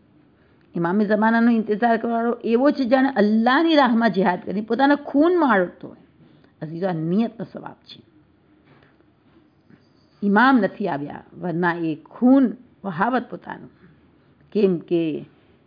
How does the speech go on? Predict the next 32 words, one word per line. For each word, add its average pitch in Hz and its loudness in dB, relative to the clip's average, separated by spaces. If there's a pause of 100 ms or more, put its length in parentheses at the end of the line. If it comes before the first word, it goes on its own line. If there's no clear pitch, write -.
(260)
નિયત 240 4
છે, - -2
આ 160 -2 (100)
સવાબ 156 -8
મળી 127 -16
રહ્યો - -20
છે. - -20 (580)
અઝીઝો, 147 -8
જે 151 -8
સાચા 175 0
મુંતઝિર 190 4
છે, - -10
ઇમામ 165 -2
ન 165 0
પણ 254 2
આવે 151 0
તો - -10
પણ 160 -6
એ 151 -2
લોકો 151 -6
ખોટમાં 214 2
નથી, 170 -4
એ 170 -6
લોકોને 202 -6
તો 220 -2
અજર 226 -2
મળવાનો 139 -4
જ - -12
છે. - -20 (1700)
અકવાલે 180 2
ચૌદા 160 -2
માસુમીન 180 -2